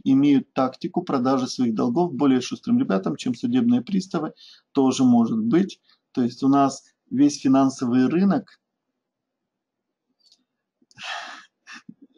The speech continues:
Что общего у любови, э, как от-, как понятие? Любовь заставляет брать кредиты.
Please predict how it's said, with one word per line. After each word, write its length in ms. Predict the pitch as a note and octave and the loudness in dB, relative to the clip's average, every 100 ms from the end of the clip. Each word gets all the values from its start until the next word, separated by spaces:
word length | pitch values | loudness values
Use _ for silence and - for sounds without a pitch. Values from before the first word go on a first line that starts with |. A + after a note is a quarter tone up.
| A#2+ | -10
Что 220 | A#2+ - | -4 0
общего 300 | G3 F#3+ F3 | 0 0 0
у 100 | D#3+ | 4
любови, 580 | D3+ C#3+ C3+ C3+ B2 A#2 - | 4 4 4 2 2 0 -2
э, 540 | B2 A#2+ A#2 A#2+ B2 | 0 2 2 2 -2
как 180 | A#2 B2 | -4 -6
от-, 380 | A#2+ - - - | -6 -10 -14 -8
как 180 | C3 - - - _ _ _ _ _ _ _ _ _ _ _ _ _ | -8 -8 -12 -20 _ _ _ _ _ _ _ _ _ _ _ _ _
понятие? 640 | C#3+ C#3+ B2 A#2 B2+ B2 - - - - | 2 4 4 0 -4 -6 -8 -20 -10 0
Любовь 420 | C#3 A#2+ F3 G#3 | 2 4 2 2
заставляет 640 | F3 E3+ C#3 C3+ E3 B2 | 0 0 0 2 0 0
брать 300 | G#2+ C3+ - | 0 0 -2
кредиты. 600 | C3+ A#2+ A#2+ A#2 - - | -6 -2 2 2 0 -14